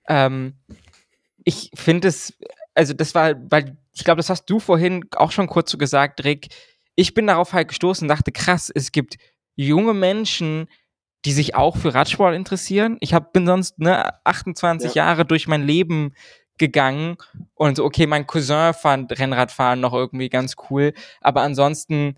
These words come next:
Speaker 1: da, da fand, ne, hab ich das immer, hab ich das auch nie Leuten erzählt, weil man das auch irgendwie als so ein bisschen uncool wahrgenommen hat.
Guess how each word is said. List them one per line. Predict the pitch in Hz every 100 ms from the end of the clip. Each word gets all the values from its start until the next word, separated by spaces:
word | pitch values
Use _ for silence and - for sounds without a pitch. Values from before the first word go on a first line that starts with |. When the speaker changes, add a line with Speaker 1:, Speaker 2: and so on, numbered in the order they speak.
| _ _ _ _ _ _ _ -
Speaker 1:
da, | - -
da | 156 -
fand, | - 170 165
ne, | 202
hab | 190 -
ich | 214
das | - 175
immer, | 190 196 190 180 _ _ _ -
hab | 160
ich | 165
das | 160
auch | 156
nie | 170
Leuten | 165 165 135
erzählt, | 135 - 185 214 143 131
weil | 147 165
man | 151
das | 139 -
auch | 151
irgendwie | 143 143 -
als | 139
so | -
ein | 127
bisschen | 175 - 139 -
uncool | 151 185 190 - 139 127 120
wahrgenommen | 131 156 190 151 127 123 120 120 123
hat. | - - -